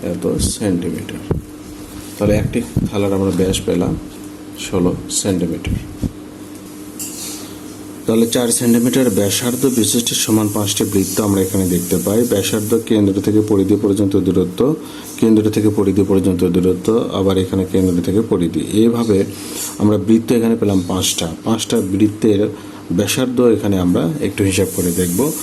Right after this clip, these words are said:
তাহলে এই যে ক থেকে যাত্রা শুরু করে আমি এখানে আসবো, আবার এখানে যাব, আবার এখানে আসবো, আবার খতে যাব, তাহলে আসলে মোট দৈর্ঘ্য কত হবে? তো এখানে দেখো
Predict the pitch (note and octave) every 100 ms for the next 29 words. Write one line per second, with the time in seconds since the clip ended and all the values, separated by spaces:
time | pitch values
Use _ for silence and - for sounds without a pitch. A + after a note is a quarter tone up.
0 | - - G#2 G2+ A#2 A#2 A2+ - C3 B2+
1 | B2+ A#2 C#3 A#2+ G#2+ G2+ A#2 A2 - G#2+
2 | G#2 A2+ A#2+ G#2+ G2+ G2 G2+ G2 F#2 F2+
3 | F2+ A2+ G2 G2 F#2+ G2+ F#2 F2+ G2 G#2
4 | G2 F#2+ - F#2+ F#2 F2+ G#2 A#2+ G#2+ C3
5 | - - G2+ G2 F2 D#2+ - - - -
6 | - C#3 C3+ A#2+ C3 A#2 A2 G2+ G#2 G2
7 | G2+ F#2 A2 G2+ F2+ E2 - - - -
8 | - - A2 G#2+ G#2+ B2+ A#2 G#2+ G2+ G#2+